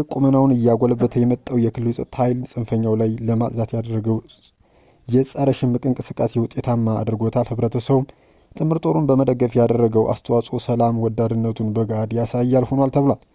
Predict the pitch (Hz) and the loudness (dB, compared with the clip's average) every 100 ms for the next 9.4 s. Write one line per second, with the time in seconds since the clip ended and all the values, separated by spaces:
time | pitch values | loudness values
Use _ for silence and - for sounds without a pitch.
0 | _ _ _ _ 127 135 147 143 147 139 | _ _ _ _ 2 2 2 0 0 0
1 | 127 127 127 139 131 131 139 123 131 135 | 2 2 2 2 2 2 0 0 2 4
2 | 127 139 143 _ _ - - - - 135 | 4 2 0 _ _ -16 -16 -14 -4 0
3 | 139 143 135 - 139 139 139 135 135 131 | 2 4 2 2 0 2 2 4 2 0
4 | 143 127 120 123 120 120 117 120 120 123 | 0 0 2 2 2 2 2 2 0 0
5 | 135 117 113 120 - 123 120 117 120 120 | 0 0 -2 -4 -4 -4 -2 2 2 2
6 | 123 120 120 113 120 120 127 131 135 123 | 0 -2 -2 -2 -2 -4 -6 -8 -4 -4
7 | 117 127 135 - _ _ _ _ 120 120 | -4 -4 -6 -8 _ _ _ _ 0 2
8 | 123 127 123 113 117 117 120 117 127 - | 4 4 2 0 0 0 -2 -2 -4 0
9 | 123 120 123 98 | 0 2 2 2